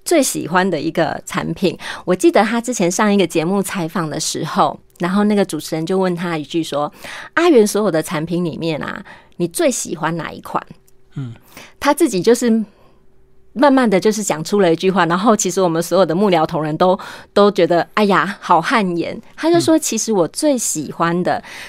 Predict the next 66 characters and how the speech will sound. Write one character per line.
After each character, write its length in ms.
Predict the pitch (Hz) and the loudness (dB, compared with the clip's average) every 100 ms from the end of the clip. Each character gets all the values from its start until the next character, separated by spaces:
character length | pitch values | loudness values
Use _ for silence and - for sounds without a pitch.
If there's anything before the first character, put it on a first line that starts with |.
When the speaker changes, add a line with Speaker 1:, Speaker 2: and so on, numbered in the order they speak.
| - | -10
Speaker 1:
是 200 | - 277 | -6 -4
现 280 | - 262 226 | 0 2 2
在 200 | 226 202 | 2 2
卖 260 | 240 233 | 2 0
的 140 | 180 151 | 0 -4
最 440 | - 302 277 202 | -4 0 2 2
不 180 | 180 220 | -2 -4
好 460 | - - 160 143 - | -4 -4 -4 -4 -8
的 280 | 127 - - - - | -8 -10 -14 -20 -12
阿 220 | - 196 190 | -2 0 2
元 280 | 175 135 160 | 0 -2 -8
精 420 | - 156 156 165 | -4 -4 -4 -6
油。” 300 | 156 64 - - - | -6 -8 -12 -16 -10
Speaker 2:
嗯 240 | 147 135 | -8 -8
哼。 140 | 135 131 _ - - | -10 -14 _ -20 -6
Speaker 1:
那 140 | 277 262 | 0 4
当 140 | 240 | 4
然 220 | 214 185 185 _ - | 4 2 -2 _ -10
主 100 | 175 | -6
持 120 | 190 | 0
人 100 | 185 | 0
就 100 | 196 | 0
会 80 | 190 | 2
再 140 | 196 | 2
问 220 | 185 185 | 2 0
他 240 | 170 175 165 | -2 -2 -2
了 100 | 165 | -2
嘛， 180 | 175 - - - - - | -4 -8 -12 -16 -16 -4
为 160 | 269 294 | 0 2
什 160 | 240 | 2
么 100 | 175 | -2
今 220 | 156 196 208 | -2 -2 0
天 340 | 226 208 208 | 0 0 0
就 120 | 208 | -2
是， 440 | 214 208 180 139 - | -2 0 2 0 -4
呃， 240 | 175 143 156 | -4 -2 -4
精 280 | - 247 254 | 0 2 4
油 120 | 165 | 2
的 80 | 160 | -2
部 240 | - 202 | -2 -2
分 300 | 190 196 156 | 2 0 0
你 80 | 147 | -4
会， 340 | 233 214 156 - - - | 4 4 4 -4 -20 -12
就 100 | - | -6
是 140 | 220 220 | -4 0
你 140 | 180 | 2
会 120 | 247 | 4
觉 160 | 240 160 | 4 2
得 60 | |
它 220 | 185 196 190 | 0 -2 -2
卖 180 | 190 | -2
不 140 | 165 175 | -2 -2
好 300 | - 170 95 | 0 -4 -4
呢？ 180 | 95 - - - - | -12 -14 -16 -18 -6
其 120 | 302 | -2
实 120 | 302 | 0
阿 200 | - 311 | 2 4
元 200 | 311 214 | 4 4
的 100 | 196 | 4
精 220 | 185 214 | 0 -2
油 120 | 196 160 | 0 0
很 220 | 170 131 | -4 -6
特 220 | - 226 | -4 -2
别 180 | 165 151 | -2 -4
的 140 | 151 | -4
是， 360 | 160 190 170 | -4 -2 0